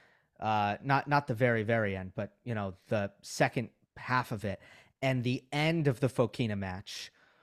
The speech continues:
were a lot more comfortable for Djokovic than the beginning. And, and that's, that's another aspect with the energy thing. It's like,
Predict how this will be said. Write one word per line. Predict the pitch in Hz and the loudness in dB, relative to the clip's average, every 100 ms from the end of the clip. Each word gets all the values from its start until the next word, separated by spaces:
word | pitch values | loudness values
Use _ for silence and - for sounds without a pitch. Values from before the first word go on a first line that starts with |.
| _ | _
were | - 127 | 2 4
a | 123 | 6
lot | 120 131 135 127 | 6 6 4 2
more | 131 151 | 2 2
comfortable | 143 127 117 110 110 | 2 -2 -2 -2 -4
for | - 107 | -2 -2
Djokovic | 113 107 120 107 - - | -2 -4 -4 -6 -4 -2
than | 117 110 | -2 -2
the | 104 | -6
beginning. | 110 98 - 147 113 87 _ _ _ _ | -10 -8 0 0 0 -6 _ _ _ _
And, | 120 113 110 | -4 -4 -4
and | 117 120 | -4 0
that's, | 127 131 - - - | 2 0 -4 -4 2
that's | 135 - | 2 2
another | 123 135 127 | 2 4 6
aspect | 113 - 117 - | 4 0 -4 -4
with | 120 | -2
the | 117 | -2
energy | 110 104 - | -2 -4 -6
thing. | 104 113 104 | -6 -6 -6
It's | 101 | -6
like, | 113 101 - | -4 -6 -8